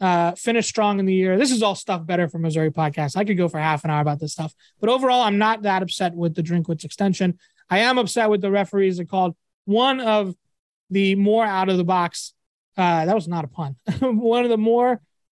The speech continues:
uh, inexplicable roughing the punter calls I've ever seen. I guess technically by the rule of the law, he was inside the tackle box because he was on a hash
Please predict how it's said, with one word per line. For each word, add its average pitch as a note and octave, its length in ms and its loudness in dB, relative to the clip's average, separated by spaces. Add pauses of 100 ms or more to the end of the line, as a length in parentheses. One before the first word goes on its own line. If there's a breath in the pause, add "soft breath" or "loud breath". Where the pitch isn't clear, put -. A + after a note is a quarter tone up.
(120)
uh, F#3 320 0 (1500)
inexplicable B3+ 880 0
roughing G3+ 340 -2
the F#3+ 60 -2
punter E3 600 -2 (220)
calls E3+ 300 0
I've D#3+ 140 0
ever D3 180 -2
seen. D#3 380 -6
I F#3+ 80 0
guess A#3+ 280 0
technically C4+ 560 -2
by G#3 200 2
the F#3 200 0
rule G3+ 320 2
of C4+ 60 -6
the C#4 60 -6
law, A3+ 360 0 (480)
he G#3 120 2
was G#3 200 2
inside A#3 360 0
the A#3+ 80 0
tackle G3+ 320 -2
box F#3 300 -2
because F3 280 -4
he E3+ 60 2
was E3 80 -2
on F#3 200 0
a A3 60 2
hash E3+ 440 -2